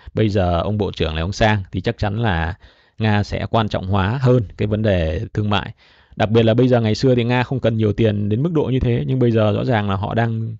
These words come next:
rất thèm tiền. Cho nên là ở đâu mà có mùi tiền là chắc chắn họ sẽ đến, đúng không ạ? Và thị trường, ờ, châu Mỹ Latin là thị trường rất là tiềm năng đối với họ. Đơn giản là từ trước nay là nó, nó chưa làm gì đâu.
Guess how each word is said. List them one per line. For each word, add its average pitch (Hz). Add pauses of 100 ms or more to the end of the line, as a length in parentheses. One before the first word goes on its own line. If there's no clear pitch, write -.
(220)
rất 190
thèm 110
tiền. 98 (240)
Cho 113
nên 117
là 107
ở 92
đâu 113
mà 101 (420)
có 104
mùi 123
tiền 101
là 95
chắc 131
chắn 113
họ 131
sẽ 113
đến, 110
đúng 110
không 117
ạ? - (200)
Và 98
thị 107
trường, 98
ờ, 95
châu 117
Mỹ 117
Latin 123
là 107
thị -
trường 101
rất 160
là 139
tiềm 113
năng 120
đối 117
với 139
họ. - (320)
Đơn 127
giản 98
là 92
từ 101
trước 147
nay 131
là 104
nó, 127 (520)
nó 143
chưa 165
làm 131
gì 110
đâu. 123